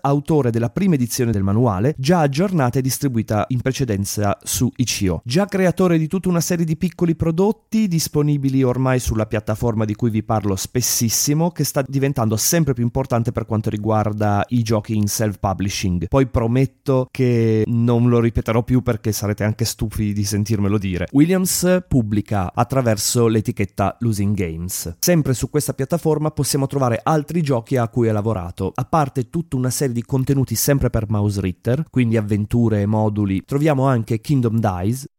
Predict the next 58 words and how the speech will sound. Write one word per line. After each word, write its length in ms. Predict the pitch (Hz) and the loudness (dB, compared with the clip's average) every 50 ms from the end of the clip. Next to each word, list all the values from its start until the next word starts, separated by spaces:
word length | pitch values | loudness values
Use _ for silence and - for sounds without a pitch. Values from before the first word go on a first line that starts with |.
| _ _ _ | _ _ _
un 200 | - 131 147 147 | -2 0 2 2
gioco 320 | 135 147 147 135 - 120 113 113 | 2 2 2 0 0 -4 -2 0
velocissimo 840 | 131 165 160 147 - - - 151 - - - - 180 175 175 185 - | 2 2 2 2 0 0 -2 -2 -2 0 0 0 2 2 2 2 2
in 180 | - 127 113 | 0 0 0
print 280 | 107 117 117 107 104 110 | 0 0 -2 -2 0 0
and 100 | 107 110 | -2 0
play 260 | 110 131 131 135 160 | 0 0 0 0 0
creato 500 | 156 - 135 127 127 135 127 120 - 113 | 0 -2 0 2 2 2 2 0 0 0
in 140 | 107 110 117 | 0 2 0
occasione 460 | 113 - - 127 117 113 127 127 127 | 0 0 0 -2 0 0 0 0 2
della 160 | 120 113 113 | 0 0 -2
quarantena 720 | 107 - 113 107 104 113 113 - 120 117 120 131 131 131 131 - | -2 -2 -2 0 0 -2 -2 0 0 0 2 2 0 0 -2 -2
iniziata, 680 | 131 117 113 107 - - 113 104 - 101 98 - _ _ | -4 -4 -4 -4 -2 -2 -2 -2 -2 -2 -4 -4 _ _
come 380 | - - - 104 104 98 95 - | -10 -4 -2 0 0 0 -2 -2
purtroppo 400 | - 104 95 - 120 110 - 110 | -4 -4 -4 -2 -2 -4 -2 -2
sappiamo, 380 | 107 120 110 - 123 110 104 98 | -4 -4 -4 -2 -2 -2 -2 -2
nel 120 | 98 101 | -2 -2
duemilaventi, 640 | 107 110 113 120 123 139 151 135 117 117 123 113 135 | -2 -2 -2 -2 -2 -2 0 0 0 -2 -2 -4 -2
con 100 | - 156 | 0 0
la 60 | 165 | 0
speranza 480 | 160 - - 175 160 135 113 - - 117 | 0 0 0 0 0 0 -2 -2 -4 -4
che 100 | - 123 | -2 -2
la 60 | 131 | 0
gente 280 | 127 139 147 147 139 143 | 0 0 0 0 -2 -4
potesse 500 | - 120 117 - 127 - - 120 113 113 | -4 -6 -6 -6 -4 -4 -2 -2 -4 -2
giocare 580 | 107 110 143 147 - - 135 123 117 110 110 | -2 -2 -4 -2 0 0 2 2 2 2 0
in 120 | 107 117 120 | -2 -2 -4
coppia 520 | - - 117 113 110 _ - 139 139 127 | -2 -2 -2 -2 -2 _ -2 0 0 0
o 60 | 110 | 0
con 140 | - - 107 | 0 -2 -4
gli 120 | 104 101 107 | -2 -2 -2
amici 400 | 107 104 104 98 - - 104 101 | -2 -2 -4 -4 -4 -4 -2 -2
in 100 | 101 104 | 0 0
remoto, 540 | 117 123 131 120 101 101 - - 117 - _ | 0 0 0 0 -2 -2 -2 -4 -4 -2 _
e 400 | - 139 139 135 131 131 127 123 | 0 2 4 4 6 4 4 2
si 200 | - - - 156 | 0 -4 -6 -2
tratta 240 | - 151 135 - 120 | 0 -2 -2 0 -2
di 80 | 117 123 | -2 -2
un 100 | 135 139 | 0 0
gioco 240 | 135 131 117 123 | -2 -2 -4 -4
che 140 | 113 - 123 | -6 -6 -6
parla 480 | 110 - 123 127 120 120 117 117 113 107 | -4 -2 0 2 2 2 0 0 0 0
di 100 | 110 117 | 0 0
un 120 | 117 113 | 0 0
regno 360 | 120 127 131 123 117 113 104 | 0 2 2 2 2 0 0
che 140 | 95 - 117 | -2 -2 -4
sta 240 | 107 - - 107 - | -4 -2 -4 -4 -2
cadendo 640 | - 135 139 127 110 101 98 107 104 110 117 117 - | -2 0 2 2 2 2 2 0 2 2 0 0 0
e 100 | - 120 | -4 -6
giocheremo 560 | - 127 117 117 139 - - 139 135 131 117 113 | -6 -4 -2 -2 -2 0 2 2 2 2 2 0
il 120 | 113 110 | 0 0
tentativo 720 | - 156 139 135 131 - 143 135 - 127 123 123 117 123 120 | 0 0 0 0 0 -2 -2 -2 -2 -2 -2 0 2 0 0
da 100 | 117 113 | 0 0
parte 240 | - 113 - 117 113 | 0 -2 -2 -2 -2
dei 160 | 117 127 123 | 0 0 2
protagonisti 560 | - 127 113 113 110 120 113 107 107 - - 107 | 2 0 -2 0 -2 0 0 0 -2 -2 -4 -4
di 80 | 107 | -4
salvarlo. 760 | - - - 117 107 104 95 90 92 85 82 80 87 87 | -2 -2 0 0 0 0 0 -2 -4 -4 -4 -6 -6 -6